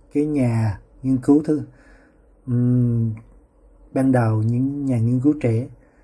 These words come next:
Thì các bạn phải hiểu được thì những khía cạnh nào các bạn cần quan tâm, khía cạnh về kỹ năng, kiến thức, tri thức cần có và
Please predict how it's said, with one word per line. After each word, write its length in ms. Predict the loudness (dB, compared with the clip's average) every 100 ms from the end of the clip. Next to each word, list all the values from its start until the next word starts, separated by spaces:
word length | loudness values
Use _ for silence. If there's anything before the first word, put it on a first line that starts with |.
| _
Thì 100 | -6
các 160 | -2 0
bạn 160 | -2 0
phải 140 | -2
hiểu 260 | 0 0 2
được 220 | 0 0 -6 -20 _ -20 -20 _ -20 -20 -8
thì 460 | -2 0 0 -2 -6 -12 _ _ -20 _ _ -6
những 240 | -2 0
khía 120 | 0 0
cạnh 260 | 0 0
nào 360 | 0 -2 -2 -4 -10
các 140 | -6
bạn 160 | -4 -2
cần 160 | -2
quan 140 | -2 0
tâm, 240 | 0 0 -4 -16 -20 -20 _ _ _
khía 120 | -8 -4
cạnh 280 | -2 -2
về 360 | 0 0 0 -4 -16 _ _ _ -20 -20 -20 -20 _ -20 -20 -20 -20 -20 _ -6
kỹ 140 | 0 2
năng, 340 | 2 0 -6 -12 -20 -20 _ -20 -20 _ -6
kiến 160 | -4 -2
thức, 160 | -6 -10 -20 _ _ _ _ _ 2
tri 120 | 2
thức 240 | 2 -6
cần 140 | -6 -4
có 300 | -2 -2 -4 -12 _ _ _ _ _ -20 _ _ _
và 500 | -2 0 0 -4